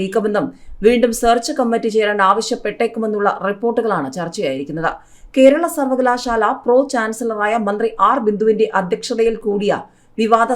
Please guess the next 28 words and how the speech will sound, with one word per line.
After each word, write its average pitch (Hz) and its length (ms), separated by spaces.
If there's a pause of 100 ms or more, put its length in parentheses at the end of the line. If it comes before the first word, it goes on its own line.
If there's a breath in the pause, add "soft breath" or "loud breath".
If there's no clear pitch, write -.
സെനറ്റ് 240 420
യോഗത്തിന്റെ 214 480
തീരുമാനം 214 500
റദ്ദാക്കാനും 190 540 (340 soft breath)
ഇത്തരം 233 280
നടപടി 214 300 (120)
ആവർത്തിക്കരുതെന്നും 220 760
പ്രോ 220 120 (100)
ചാൻസലറെ 226 560
താക്കീത് 220 400
ചെയ്യാനും 202 340 (380 soft breath)
ചാൻസലർ 262 480
കൂടിയായ 226 300 (140)
ഗവർണർ 214 300 (200)
ആരിഫ് 220 280
മുഹമ്മദ് 214 380
ഖാൻ 208 220
തീരുമാനിച്ചേക്കുമെന്നാണ് 214 1000
റിപ്പോർട്ട്. 175 320 (480 soft breath)
ചാൻസലർ 277 520
ചുമതലപ്പെടുത്താതെ 226 720 (100)
സെനറ്റ് 240 340
യോഗത്തിൽ 220 400
അധ്യക്ഷത 220 480
വഹിക്കാൻ 202 420
പ്രോ 214 140 (120)
ചാൻസലർക്ക് 208 580 (120)
അധികാരമില്ലെന്ന് 202 680